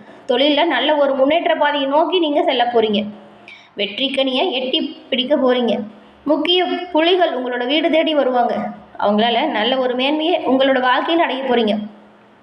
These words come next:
அதுவும் பொது வாழ்க்கையில உள்ளவங்களுக்கு புதிய பொறுப்பு, பதவி கூட கிடைக்கும். குலதெய்வ வழிபாடும், திசாபுத்திக்கேற்ப தெய்வ வழிபாடும் நீங்க செய்யுங்க.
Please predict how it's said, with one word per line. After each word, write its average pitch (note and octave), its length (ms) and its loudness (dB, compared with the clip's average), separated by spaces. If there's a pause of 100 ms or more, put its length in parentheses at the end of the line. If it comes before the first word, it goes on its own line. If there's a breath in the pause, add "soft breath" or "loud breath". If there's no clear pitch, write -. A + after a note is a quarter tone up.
(260)
அதுவும் C4 400 0 (320 loud breath)
பொது C4+ 280 2
வாழ்க்கையில E4 340 2
உள்ளவங்களுக்கு D#4 580 0
புதிய C4+ 280 2
பொறுப்பு, C#4 580 0
பதவி D4+ 340 -2
கூட C4+ 180 0
கிடைக்கும். A3+ 460 -2 (480 loud breath)
குலதெய்வ F4 460 2
வழிபாடும், D4 480 0 (260)
திசாபுத்திக்கேற்ப E4+ 1120 0
தெய்வ C#4 260 -2
வழிபாடும் D4+ 500 2
நீங்க B3+ 220 -2
செய்யுங்க. A3 340 0